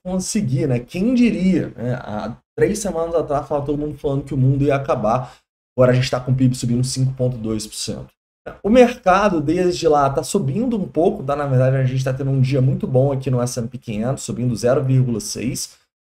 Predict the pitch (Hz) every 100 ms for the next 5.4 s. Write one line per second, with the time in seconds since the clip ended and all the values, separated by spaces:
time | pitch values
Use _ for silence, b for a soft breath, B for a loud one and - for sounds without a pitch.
0 | - 147 185 165 190 - 160 147 139 196
1 | - 151 - - - 165 202 202 175 147
2 | 143 151 - 151 190 175 156 170 - 135
3 | 147 131 131 131 131 120 123 120 113 123
4 | 160 202 156 165 - 147 139 120 117 139
5 | 196 143 104 -